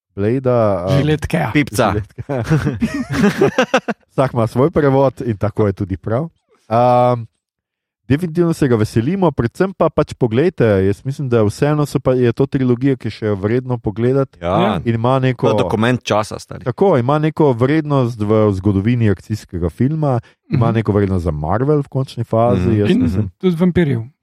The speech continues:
Speaker 1: In
Speaker 3: Mhm.
Speaker 1: tudi pri vampirjih, tako.
Speaker 2: Ja, mislim, je pa tudi to, ne, da moraš priznati, da razen Blackule pa Bladea je vampirski žanr,
Speaker 3: Mhm.
Speaker 2: eh, filmov
Speaker 1: Zelo bledoličen.
Speaker 2: Ja.
Speaker 3: Ja.
Speaker 2: Zelo bledoličen, pa zdaj ni neke potrebe, ne. Mislim, v
Speaker 1: Ja.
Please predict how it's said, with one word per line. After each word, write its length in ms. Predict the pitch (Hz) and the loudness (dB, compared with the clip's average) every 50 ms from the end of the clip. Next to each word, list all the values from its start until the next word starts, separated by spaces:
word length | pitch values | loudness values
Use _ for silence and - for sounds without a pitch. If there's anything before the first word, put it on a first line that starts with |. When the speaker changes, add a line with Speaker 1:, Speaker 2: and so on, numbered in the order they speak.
| _ | _
Speaker 1:
In 100 | - 101 | -2 0
Speaker 3:
Mhm. 120 | 92 87 98 | 0 2 2
Speaker 1:
tudi 180 | 139 139 123 | 2 0 0
pri 180 | - 160 147 143 143 | -2 -2 0 0 0
vampirjih, 580 | 139 127 135 131 135 - 151 147 127 98 85 - | 0 0 0 -2 0 -2 -4 -2 -2 -4 -6 -6
tako. 160 | - 95 196 | -8 -2 0
Speaker 2:
Ja, 160 | 233 277 240 | 0 2 2
mislim, 300 | 190 220 214 202 269 254 | 2 2 2 2 2 2
je 100 | 240 240 | 2 2
pa 140 | 233 247 220 | 2 0 -2
tudi 260 | - 247 233 202 220 | -2 -2 -4 -4 -4
to, 200 | 190 180 226 233 | 0 0 2 2
ne, 180 | 180 139 147 170 | 2 2 0 0
da 400 | 175 170 156 175 180 175 170 175 | -2 -2 0 0 0 0 -2 -4
moraš 580 | 214 202 175 185 202 214 214 202 170 - - - _ | -6 -2 0 2 2 2 2 0 0 -4 -10 -20 _
priznati, 460 | - - 160 160 135 147 180 190 190 | -8 -2 -2 -2 0 2 2 2 2
da 100 | 170 170 | 0 0
razen 320 | 156 160 170 170 170 214 185 | 0 2 2 2 0 0 -2
Blackule 540 | 151 156 165 180 190 - 196 180 170 165 160 | 0 0 0 0 0 2 0 0 2 0 -2
pa 140 | - - | -2 -4
Bladea 520 | 143 131 123 135 143 156 185 202 233 208 185 _ - _ _ _ _ _ _ _ _ | -6 -4 -4 -2 0 0 0 0 0 -2 -4 _ -10 _ _ _ _ _ _ _ _
je 640 | _ 156 135 151 170 175 175 180 180 175 170 180 196 | _ -6 -2 0 2 2 4 2 2 2 2 0 -2
vampirski 760 | 190 139 160 160 151 127 165 175 185 180 165 - - 185 170 | -2 -2 0 0 0 0 2 0 2 0 -2 -4 -2 0 0
žanr, 540 | 147 139 156 156 165 175 175 175 175 165 143 | 2 2 2 2 2 2 2 0 0 0 -2
Speaker 3:
Mhm. 260 | 139 170 - 208 208 | -4 -8 -8 -6 -4
Speaker 2:
eh, 480 | - 135 135 135 135 135 135 135 135 | -2 0 0 0 2 2 2 0 0
filmov 840 | 127 - - 175 180 180 185 185 180 175 175 170 165 156 151 160 190 - | -2 -4 -2 0 0 2 2 2 4 4 4 4 2 2 0 -2 -6 -4
Speaker 1:
Zelo 140 | 117 113 110 | -2 -2 -2
bledoličen. 800 | 101 95 113 107 104 101 110 104 107 107 - - 98 87 82 76 - | 0 0 0 0 2 0 0 -2 -2 -4 -4 -6 -6 -6 -8 -10 -6
Speaker 2:
Ja. 200 | - 135 131 123 101 - _ _ _ - | -2 -2 -2 -2 -4 -8 _ _ _ -10
Speaker 3:
Ja. 260 | - - 98 104 98 98 92 - _ _ | -4 -2 0 0 0 -2 -6 -20 _ _
Speaker 2:
Zelo 300 | - 233 170 160 214 247 | -10 -6 -2 0 2 2
bledoličen, 500 | 247 240 220 208 214 214 240 226 - 226 | 2 4 2 2 2 2 0 0 0 0
pa 100 | 214 214 | 2 2
zdaj 140 | 180 180 214 | 2 4 4
ni 180 | 226 214 214 214 | 4 4 4 4
neke 300 | 202 180 170 165 - 165 | 4 4 2 0 0 -2
potrebe, 480 | 143 143 127 - 160 156 147 139 135 | -4 -4 -2 0 0 0 2 0 -2
ne. 160 | 123 135 151 180 | -2 0 -2 0
Mislim, 320 | 190 202 175 220 214 190 | 0 -2 0 0 0 0
v 80 | 160 165 | 2 2
Speaker 1:
Ja. 140 | 160 156 | 0 0